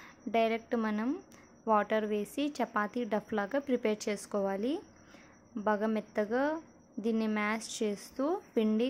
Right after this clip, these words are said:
కలుపుకోవాలండి. మరీ గట్టిగా కాదు, అలాగని లూజ్ కన్సిస్టెన్సీ కాదు. సేమ్ మనం చపాతీకి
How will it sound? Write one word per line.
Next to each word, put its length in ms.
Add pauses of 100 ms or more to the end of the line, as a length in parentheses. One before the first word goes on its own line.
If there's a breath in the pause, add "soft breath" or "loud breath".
(120)
కలుపుకోవాలండి. 880 (1120 loud breath)
మరీ 160 (160)
గట్టిగా 360 (140)
కాదు, 220 (100)
అలాగని 400 (100)
లూజ్ 240 (120)
కన్సిస్టెన్సీ 720 (100)
కాదు. 300 (720)
సేమ్ 340
మనం 180 (140)
చపాతీకి 640